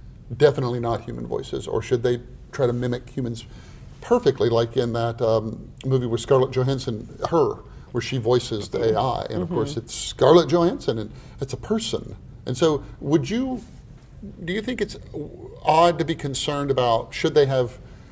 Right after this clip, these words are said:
Speaker 1: realistic voices and should they have names?
Speaker 2: Um, so I think this is more in a, uh, so this is sort of the general question of how,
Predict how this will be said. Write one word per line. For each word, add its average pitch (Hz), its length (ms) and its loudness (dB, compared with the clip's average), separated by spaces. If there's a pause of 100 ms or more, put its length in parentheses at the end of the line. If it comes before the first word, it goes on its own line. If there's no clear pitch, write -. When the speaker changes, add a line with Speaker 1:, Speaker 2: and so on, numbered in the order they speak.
Speaker 1:
realistic 135 420 4
voices 120 400 0
and 113 140 -4
should 123 180 2
they 123 80 2
have 117 160 -2
names? 123 460 -10 (1500)
Speaker 2:
Um, 226 340 -4
so 247 140 -6
I 262 80 -4
think 294 180 -6
this 277 220 -6
is 185 240 -6
more 170 400 -4
in 160 220 -4
a, 143 340 -6 (160)
uh, 139 400 -6 (540)
so - 140 -10
this 208 220 -2
is 196 100 -6
sort 180 260 -2
of 160 100 -2
the 160 100 -2
general 180 480 -2
question 160 380 -6
of 143 60 -10
how, 160 680 -2